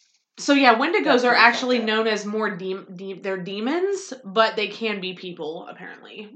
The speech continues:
Speaker 1: So
Speaker 2: Right.
Speaker 1: you can actually turn into a Wendigo if you're evil enough or have enough greed.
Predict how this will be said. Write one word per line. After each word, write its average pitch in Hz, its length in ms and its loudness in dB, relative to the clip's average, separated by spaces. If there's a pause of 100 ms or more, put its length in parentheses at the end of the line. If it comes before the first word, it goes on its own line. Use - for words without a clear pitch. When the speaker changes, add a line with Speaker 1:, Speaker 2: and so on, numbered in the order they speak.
Speaker 1:
So 208 240 -4
Speaker 2:
Right. 190 100 -4
Speaker 1:
you 226 80 -2
can 226 120 -4
actually 185 320 -6
turn 180 200 -6
into 175 240 -8
a 170 60 -2
Wendigo 165 480 -10
if 165 160 -14
you're 165 340 -6 (400)
evil 175 300 -10
enough 165 300 -10
or 156 180 -6
have 160 300 -14
enough 156 320 -12
greed. 160 520 -10